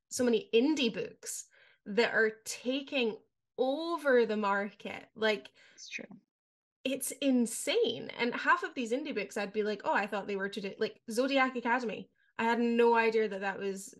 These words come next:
Speaker 1: an indie, an indie book. And they
Speaker 2: I
Speaker 1: are
Speaker 2: didn't realize that.
Speaker 1: they are selling like crazy. It's, it's insane. Um, so there's always different options, but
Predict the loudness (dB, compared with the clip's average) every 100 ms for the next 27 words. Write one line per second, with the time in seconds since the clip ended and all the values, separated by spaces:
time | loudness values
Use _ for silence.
0 | -10 -6 -4 -2 -2 -2 -2 -6 -12 -8
1 | -6 -2 -2 -2 -4 -4 -6 -6 -4 2
2 | 4 4 0 4 6 6 4 4 4 4
3 | 2 -4 -4 -6 -20 _ _ _ _ 2
4 | 4 6 4 4 4 4 4 0 -2 -8
5 | -12 -4 0 0 2 2 0 -4 -8 _
6 | _ _ _ -12 -8 -4 -2 -2 -4 -12
7 | -16 _ -10 -10 -8 -12 -6 -2 0 0
8 | 0 0 -4 -6 -10 -18 -20 -20 -2 4
9 | 4 4 0 -4 -10 -8 -6 -2 0 -2
10 | -4 -4 -4 0 0 0 -8 -6 -8 -2
11 | 4 4 4